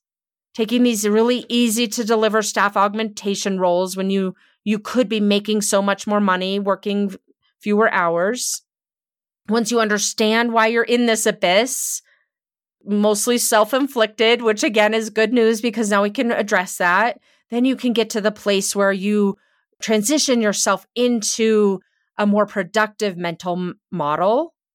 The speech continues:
that you're working from. And you're able then to start testing out your business development process, which is as simple as figuring out what you wanna offer.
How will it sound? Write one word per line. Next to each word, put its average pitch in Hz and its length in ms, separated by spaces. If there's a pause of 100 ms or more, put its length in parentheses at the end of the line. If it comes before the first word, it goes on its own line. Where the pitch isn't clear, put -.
(520)
that 185 120
you're 202 160
working 175 380
from. 196 500 (360)
And 208 220
you're 208 240
able 226 320
then 208 380
to 208 180
start 220 340
testing 240 540
out 254 240
your 214 100
business 208 380
development 254 500
process, 165 540
which 214 180
is 226 160
as 208 240
simple 247 460
as 185 400 (300)
figuring 247 440
out 262 200
what 202 160
you 240 120
wanna 269 200
offer. 196 640